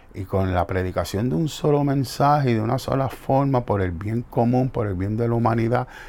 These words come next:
entonces estamos viendo el gran peligro de que todas las personas que tenemos un concepto, somos conservadores, entendemos que la moral es importante para el desarrollo y el bienestar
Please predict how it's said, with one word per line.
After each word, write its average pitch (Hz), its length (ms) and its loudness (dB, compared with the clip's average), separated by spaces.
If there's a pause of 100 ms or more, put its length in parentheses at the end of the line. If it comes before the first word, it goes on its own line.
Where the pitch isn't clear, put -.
(140)
entonces 95 480 -2
estamos 104 500 0
viendo 113 380 2
el 101 100 0
gran 98 280 0
peligro 120 560 -2
de 95 180 -2
que - 220 -4 (300)
todas 98 220 4
las 139 140 0
personas 131 600 -2
que 117 120 -4
tenemos 113 520 0 (320)
un 101 120 4
concepto, 107 720 0
somos 101 300 0
conservadores, 107 960 -2
entendemos 87 680 -4
que - 120 -6
la 98 140 2
moral 87 320 -4
es 95 140 -4
importante 101 760 -4
para 85 220 -2
el 87 100 -6
desarrollo 90 720 -2
y 90 40 0
el 80 80 -4
bienestar 85 520 -2